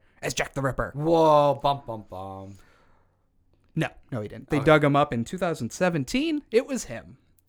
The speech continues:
Speaker 1: In a concrete coffin 'cause he was afraid someone would take his body. You know, like he used to do.
Speaker 2: So wait, was he buried in, like, Boston or Chicago?
Speaker 1: Chicago.
Speaker 2: Okay.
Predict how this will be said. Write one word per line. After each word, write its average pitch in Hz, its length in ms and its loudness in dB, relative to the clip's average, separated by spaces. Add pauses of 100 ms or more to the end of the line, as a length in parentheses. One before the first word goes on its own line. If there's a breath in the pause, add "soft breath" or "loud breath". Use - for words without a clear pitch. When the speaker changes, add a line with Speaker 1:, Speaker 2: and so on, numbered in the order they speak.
(140)
Speaker 1:
In 151 100 -8
a 143 60 -8
concrete 196 580 -8
coffin 160 440 -6
'cause 139 120 -18
he 135 60 -6
was 131 120 -6
afraid 139 360 -6
someone 127 220 -4
would 117 160 -8
take 120 180 -10
his 110 120 -10
body. 101 420 -8 (160)
You 220 80 -4
know, 127 180 -8 (120)
like 147 120 -8
he 247 100 -8
used - 220 -8
to - 60 -18
do. 78 240 -14 (1600 soft breath)
Speaker 2:
So - 180 -6
wait, 160 160 2
was 147 160 -6
he 139 80 -10
buried 135 340 -6
in, 113 160 -12 (200)
like, 113 220 -6
Boston 175 420 -8
or 196 100 -8
Chicago? 95 520 -8
Speaker 1:
Chicago. - 380 -10 (120)
Speaker 2:
Okay. 98 200 -10